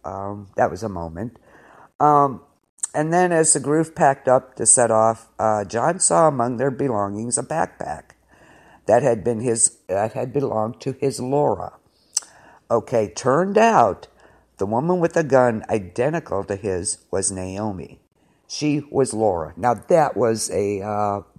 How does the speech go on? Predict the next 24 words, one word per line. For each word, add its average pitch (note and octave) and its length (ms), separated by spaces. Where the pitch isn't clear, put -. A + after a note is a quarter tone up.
boom A2 520
moment. F#2 520
Um, A#2+ 680
definitely. G#2 760
And B2+ 320
according F3+ 380
to D#3 180
Alicia, C3 460
when A#2+ 160
things C#3+ 420
went B2 300
south C#3 400
at A2+ 120
the G#2 60
stadium, C3 560
she B2 200
had A#2 300
made G#2 300
it - 220
out. G#2+ 440
That's G#2 280
according D3 420
to B2 160
Alicia. A#2+ 460